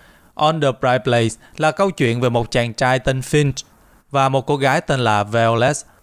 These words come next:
Như bao thiếu niên đồng trang lứa khác, ở độ tuổi của mình, cả hai nhân vật chính đều là những kẻ cô đơn, mong muốn được chia sẻ và đồng cảm, cũng như khao khát tìm kiếm ý nghĩa để tiếp tục tồn tại giữa dòng đời khắc nghiệt.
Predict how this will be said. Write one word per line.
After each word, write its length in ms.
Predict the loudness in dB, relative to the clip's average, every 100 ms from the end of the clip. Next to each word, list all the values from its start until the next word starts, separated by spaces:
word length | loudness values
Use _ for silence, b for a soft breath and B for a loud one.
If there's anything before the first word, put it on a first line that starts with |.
| b
Như 140 | 0
bao 180 | 2 2
thiếu 200 | 2 -2
niên 240 | 0 2 2
đồng 240 | 2 2
trang 180 | -2 2
lứa 160 | 0
khác, 320 | 2 0 -2 -4 B B
ở 160 | -2
độ 120 | 0 0
tuổi 220 | 0 0
của 140 | 0
mình, 240 | 0 0 -2 B B -6
cả 200 | -2 0
hai 220 | 2 0
nhân 200 | 0 0
vật 220 | 0 -2 -2
chính 300 | 0 2 0 B B
đều 200 | 0 2
là 120 | 2
những 200 | 0 -2
kẻ 200 | 0 0
cô 220 | 0 -2 2
đơn, 280 | 2 0 -4 B B -2
mong 200 | 0 2
muốn 240 | 0 2
được 220 | 0 0
chia 160 | 0 0
sẻ 260 | 2 0
và 100 | 2
đồng 200 | 0 -2
cảm, 400 | -2 0 2 0 -4 _ -4
cũng 200 | -2 2
như 200 | 0 0
khao 240 | 0 -2
khát 320 | -2 -4 -2
tìm 180 | -4 -2
kiếm 240 | -2 -2 0
ý 160 | 0
nghĩa 240 | 2 2 2
để 180 | 2 0
tiếp 200 | -2 0
tục 240 | -2 -2
tồn 180 | -4 -2
tại 300 | -2 0 0
giữa 200 | 2 2 2
dòng 200 | 0 0
đời 200 | 0 0
khắc 180 | -2
nghiệt. 260 | 0 -2